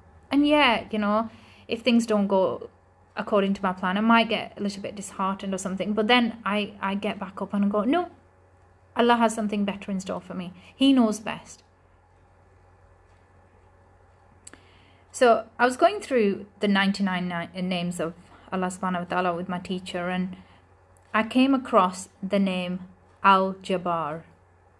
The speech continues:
And this took me back to a lecture I heard not so long back, where the scholar was speaking about a broken heart. So if we feel broken and we have a broken heart,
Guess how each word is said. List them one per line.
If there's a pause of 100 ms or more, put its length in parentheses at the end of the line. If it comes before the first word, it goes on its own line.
(500)
And
this (240)
took
me
back
to
a
lecture
I
heard
not
so
long
back, (480)
where
the
scholar
was
speaking
about
a
broken
heart. (2000)
So
if
we
feel
broken (500)
and
we
have
a
broken
heart,